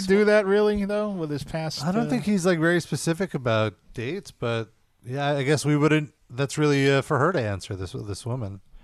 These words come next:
Speaker 1: And, I mean, also, she's, if she's at an Emmy after party, she probably works in that industry in some capacity, too.
Speaker 3: Yeah.
Speaker 1: So, you never know what he could, how he could impact her work.
Speaker 2: I
Speaker 1: Or lack
Speaker 2: was,
Speaker 1: thereof.
Speaker 2: uh,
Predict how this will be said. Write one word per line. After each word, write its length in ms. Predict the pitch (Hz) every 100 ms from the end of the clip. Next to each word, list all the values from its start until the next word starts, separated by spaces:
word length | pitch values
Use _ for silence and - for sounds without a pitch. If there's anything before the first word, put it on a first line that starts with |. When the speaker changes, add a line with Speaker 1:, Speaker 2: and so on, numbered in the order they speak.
| - - - -
Speaker 1:
And, 360 | 240 254 269
I 120 | 247
mean, 160 | 240 247
also, 380 | 233 254 214 202
she's, 380 | - - 202 -
if 340 | 254 208 - 220
she's 360 | - 226 226
at 220 | 226 196
an 100 | 196 185
Emmy 300 | 190 196 175
after 320 | 202 226 175
party, 300 | - 147 147
she 160 | -
probably 320 | 156 165 156 160
works 320 | 151 156 -
in 60 |
that 160 | 156 151
industry 400 | 156 156 - 156
in 80 | 151
some 180 | - 151
capacity, 560 | 151 160 151 - 147
too. 460 | 139 214 220 180 233 _ - - - 143
Speaker 3:
Yeah. 300 | 123 107 80 -
Speaker 1:
So, 560 | - 160 151 147 156 - - 160 - -
you 100 | 165
never 280 | 156 156 165
know 160 | 202 262
what 180 | 170 -
he 160 | 160
could, 280 | - 147 151 _ _ _ _ _ _ 240
how 200 | 165 160
he 100 | 165
could 180 | - 156
impact 520 | 170 151 151 147 -
her 100 | 151
work. 440 | 151 147 - - _ _ _ _ _ _ _ _ _ - _ _ - _ _
Speaker 2:
I 100 | -
Speaker 1:
Or 40 | 160
lack 100 | 190
Speaker 2:
was, 120 | 139
Speaker 1:
thereof. 300 | 151 117 107
Speaker 2:
uh, 100 | 98